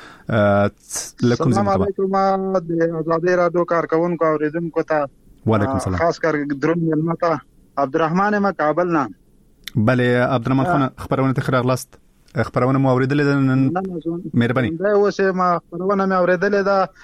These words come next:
Speaker 2: خاص کر په دې امنیتي لحاظ سره، آه، ماشاءالله ښه ښایسته امنیت، امنیت ده او، آه، خاص کر د افتتاحچیانو له هغه نه بالکل راضي، تر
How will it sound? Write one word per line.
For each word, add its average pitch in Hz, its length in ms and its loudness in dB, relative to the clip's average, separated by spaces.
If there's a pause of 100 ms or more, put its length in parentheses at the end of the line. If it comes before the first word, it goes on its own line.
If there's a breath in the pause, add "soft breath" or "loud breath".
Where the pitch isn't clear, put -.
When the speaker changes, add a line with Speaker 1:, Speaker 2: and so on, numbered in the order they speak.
(160 loud breath)
Speaker 2:
خاص 180 280 -2
کر 185 180 0
په 170 340 2
دې 170 580 0
امنیتي 156 340 -2
لحاظ 170 320 0
سره، 165 320 0 (380 soft breath)
آه، 143 260 2
ماشاءالله 160 580 2
ښه 175 180 0 (100)
ښایسته 160 280 -2
امنیت، 170 480 0
امنیت 165 640 0
ده 175 60 0
او، 151 380 0 (420 soft breath)
آه، 143 500 4 (180)
خاص 165 280 -2
کر 160 120 -2
د 151 60 -2
افتتاحچیانو 160 960 0 (380)
له 151 120 0 (180)
هغه 156 160 0
نه 160 320 0
بالکل 180 600 0
راضي، 160 560 2
تر 175 360 0